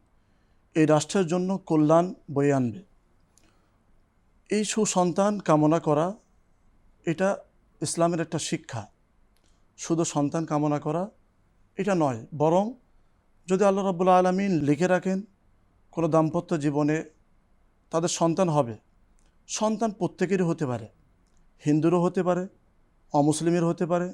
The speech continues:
মুসলমানের হতে পারে, ইমানদারও হতে পারে, কিন্তু সুসন্তান কয়জনের ভাগ্যে জুটছে, এটি বড় বিষয়। সুসন্তান কামনা করা আল্লাহ রাব্বুল আলামিনের দরবারে সর্ব অবস্থায় যে, "হে আল্লাহ,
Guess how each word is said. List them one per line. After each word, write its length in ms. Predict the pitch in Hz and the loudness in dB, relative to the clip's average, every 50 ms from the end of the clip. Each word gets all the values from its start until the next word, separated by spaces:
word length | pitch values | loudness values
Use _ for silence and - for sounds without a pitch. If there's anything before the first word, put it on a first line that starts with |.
| - _ 165 | -12 _ -4
মুসলমানের 540 | 143 143 - - 165 165 175 180 180 170 | -4 -2 -2 0 0 2 2 0 0 0
হতে 200 | 170 175 - 190 | -2 -4 -4 -4
পারে, 240 | 170 180 180 185 185 190 - _ _ _ _ _ _ | -4 -2 -4 -4 -6 -8 -14 _ _ _ _ _ _
ইমানদারও 460 | - 190 190 190 190 180 202 214 202 | 0 2 2 2 2 2 2 0 2
হতে 180 | 170 160 147 147 | 0 0 -2 -4
পারে, 220 | 117 120 110 110 - _ _ _ _ _ _ _ _ _ _ _ _ _ _ _ _ | -4 -4 -8 -8 -12 _ _ _ _ _ _ _ _ _ _ _ _ _ _ _ _
কিন্তু 160 | 202 175 175 | -6 -4 -4
সুসন্তান 680 | - - 202 185 - 190 190 190 170 - 214 226 226 220 - | -4 -4 -4 -2 0 0 0 0 0 0 0 -2 -2 -4 -2
কয়জনের 420 | - 175 160 156 151 165 170 190 160 | 2 4 4 4 4 2 2 0 0
ভাগ্যে 280 | 151 156 143 139 160 | 0 -2 -2 -2 -4
জুটছে, 420 | 135 131 131 - - - - 113 101 - _ _ _ _ _ _ _ _ _ _ _ _ | -2 -4 -6 -6 -8 -12 -12 -12 -16 -16 _ _ _ _ _ _ _ _ _ _ _ _
এটি 200 | - 185 175 220 | -6 -4 -2 0
বড় 200 | 185 165 151 143 | 2 2 2 2
বিষয়। 380 | 123 131 117 - - 117 101 - _ _ _ _ _ _ _ _ _ _ _ _ _ _ _ _ _ _ _ _ _ _ _ _ | 2 -2 -4 -6 -6 -8 -8 -10 _ _ _ _ _ _ _ _ _ _ _ _ _ _ _ _ _ _ _ _ _ _ _ _
সুসন্তান 720 | - - - 196 175 - 185 185 175 - 196 196 202 196 208 | -12 -2 -2 -2 0 2 0 0 2 0 0 0 0 -2 -6
কামনা 400 | - - 170 151 156 151 151 147 | 0 2 4 4 6 4 4 2
করা 200 | 160 170 185 170 | 2 2 2 4
আল্লাহ 180 | 151 143 147 | 4 2 0
রাব্বুল 200 | 143 139 139 147 | 0 0 2 2
আলামিনের 480 | 147 143 139 143 139 143 151 156 185 180 - - _ _ - | 2 2 2 2 0 0 0 0 -2 -4 -6 -12 _ _ -4
দরবারে 360 | - 143 139 135 135 147 170 | -2 0 0 0 0 -2 -2
সর্ব 360 | 165 - 151 143 139 147 143 143 - - - | -4 -4 -6 -4 -4 -4 -6 -6 -10 -10 -8
অবস্থায় 500 | 156 135 147 - - - 180 185 202 233 - _ _ _ _ _ _ _ _ _ _ _ _ | -6 -6 -6 -8 -6 -6 -6 -6 -6 -8 -14 _ _ _ _ _ _ _ _ _ _ _ _
যে, 120 | 139 147 | -6 -2
"হে 60 | 151 | 2
আল্লাহ, 400 | 151 147 151 151 160 180 196 226 | 4 4 4 4 2 0 -2 -2